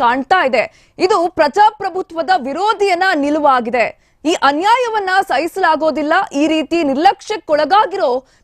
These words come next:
ಬಿ ಜೆ ಪಿಯೇತರರ ಪಕ್ಷಗಳ ಆಡಳಿತದ ರಾಜ್ಯಗಳ ಜೊತೆ ಸೇರಿ ಕೇಂದ್ರ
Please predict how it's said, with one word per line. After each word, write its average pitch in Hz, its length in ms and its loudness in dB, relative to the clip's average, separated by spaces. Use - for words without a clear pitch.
ಬಿ 294 100 0
ಜೆ 466 100 2
ಪಿಯೇತರರ 381 540 0
ಪಕ್ಷಗಳ 311 400 -4
ಆಡಳಿತದ 381 500 -2
ರಾಜ್ಯಗಳ 294 380 -2
ಜೊತೆ 277 180 -4
ಸೇರಿ 294 260 -2
ಕೇಂದ್ರ 285 180 0